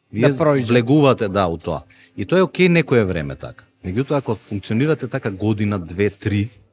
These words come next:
Speaker 1: доаѓа до презаситунува-, презаситување. И бърнаутот е многу реален, а, проблем со кој што се соочуваат сите компании денес и пред ковидот.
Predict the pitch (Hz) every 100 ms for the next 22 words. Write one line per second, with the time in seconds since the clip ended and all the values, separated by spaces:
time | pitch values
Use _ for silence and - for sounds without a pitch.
0 | _ _ _ _ _ _ 98 90 127 156
1 | 147 131 139 123 - - 92 76 69 -
2 | - 101 - 110 101 92 - 82 69 67
3 | 85 113 131 131 147 139 123 107 107 127
4 | 131 - _ _ _ 95 110 123 110 87
5 | 76 _ _ - _ _ _ _ 92 90
6 | - 123 104 78 67 78 _ - 92 92
7 | - 87 90 82 82 - - - 98 -
8 | 107 101 - - _ _ - - - 160
9 | 131 110 92 82 78 73 71 - _ -
10 | 180 - 127 120 95 78 -